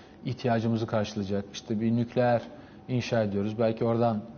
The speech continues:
e, bir parça yine kendi ihtiyacımızı karşılayacağız ama yani eksiğimiz var. Bu, bu net yani. Olabilir. E, biz de böyle bir coğrafyadayız. Başka avantajları var. Bizde de turizm var mesela. Rakamlar süper. Elli milyar dolara koşuyor.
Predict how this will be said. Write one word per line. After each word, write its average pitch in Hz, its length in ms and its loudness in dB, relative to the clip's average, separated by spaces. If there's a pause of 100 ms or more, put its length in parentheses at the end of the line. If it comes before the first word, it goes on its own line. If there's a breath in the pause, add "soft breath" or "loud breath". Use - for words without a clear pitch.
(540)
e, 110 100 -4
bir 113 80 -2
parça 113 320 -2
yine 107 140 0
kendi 113 260 0
ihtiyacımızı 104 500 -4
karşılayacağız 117 500 -2
ama 190 260 2 (420 loud breath)
yani 131 220 0
eksiğimiz 220 600 2
var. 107 260 4
Bu, 156 160 -2
bu 170 140 4
net 175 240 2
yani. 98 300 2 (460 loud breath)
Olabilir. 180 640 2 (200)
E, 139 320 -2 (220)
biz 143 140 0
de 147 120 2
böyle 147 180 4
bir 127 60 0
coğrafyadayız. 113 640 2
Başka 135 320 2
avantajları 101 540 0
var. 127 180 0
Bizde 131 200 0
de 127 80 -4
turizm 110 440 0
var 90 180 -4
mesela. 98 460 -4 (120)
Rakamlar 113 420 0
süper. - 460 -10 (380 loud breath)
Elli 120 220 2
milyar 117 340 4
dolara 107 260 2
koşuyor. 98 460 -4